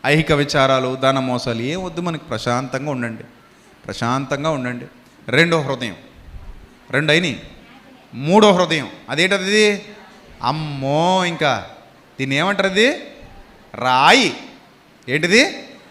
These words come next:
రాయి. చలనం ఉండదు, స్పందించదు, కరగదు,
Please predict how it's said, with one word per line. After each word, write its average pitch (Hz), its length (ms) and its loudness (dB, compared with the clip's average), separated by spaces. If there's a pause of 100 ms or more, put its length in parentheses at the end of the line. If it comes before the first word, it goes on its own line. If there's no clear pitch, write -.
(240)
రాయి. 156 680 8
చలనం 180 680 2
ఉండదు, 240 320 4 (380)
స్పందించదు, 196 840 0 (500)
కరగదు, 190 580 4